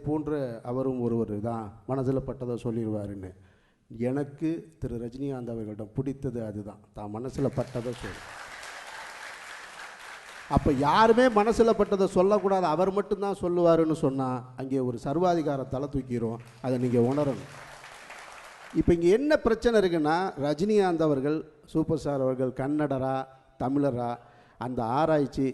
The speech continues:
தேவையற்றது என்று தான் நான் நினைக்கிறேன், என்னுடைய தனிப்பட்ட கருத்து. அதை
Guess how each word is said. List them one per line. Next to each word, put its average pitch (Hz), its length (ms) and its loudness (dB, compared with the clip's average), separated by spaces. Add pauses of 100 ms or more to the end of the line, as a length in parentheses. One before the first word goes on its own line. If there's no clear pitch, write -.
(200)
தேவையற்றது 139 680 2
என்று 120 220 -4
தான் 127 200 -6
நான் 120 200 -4
நினைக்கிறேன், 117 460 -8
என்னுடைய 120 300 -4
தனிப்பட்ட 123 440 -8
கருத்து. - 260 -14 (1700)
அதை 190 140 12